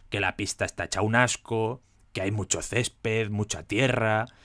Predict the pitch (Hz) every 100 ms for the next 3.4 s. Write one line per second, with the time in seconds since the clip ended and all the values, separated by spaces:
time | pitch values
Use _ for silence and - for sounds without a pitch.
0 | - - 101 101 101 98 - 104 113 107
1 | 110 107 104 113 113 110 104 107 107 104
2 | 104 - 95 95 92 - 101 92 82 120
3 | 127 117 117